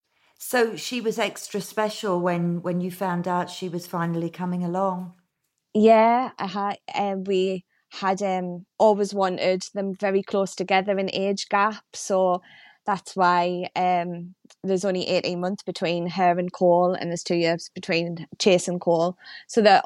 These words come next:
Speaker 2: very close in age gaps, and we always wanted a few, three children and all them close in age gaps to grow up together.
Speaker 1: So you planned it carefully then, very meticulously. <laughs>
Speaker 2: Uh,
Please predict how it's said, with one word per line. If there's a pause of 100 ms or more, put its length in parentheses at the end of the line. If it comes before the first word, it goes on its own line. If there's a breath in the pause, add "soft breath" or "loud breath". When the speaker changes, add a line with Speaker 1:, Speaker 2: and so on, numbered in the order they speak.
Speaker 2:
very
close
in
age
gaps,
and
we
always
wanted (840 soft breath)
a
few, (440)
three
children
and (280)
all
them (320)
close
in
age
gaps
to
grow
up
together. (360 soft breath)
Speaker 1:
So
you
planned
it
carefully
then,
very
meticulously.
<laughs> (600 loud breath)
Speaker 2:
Uh,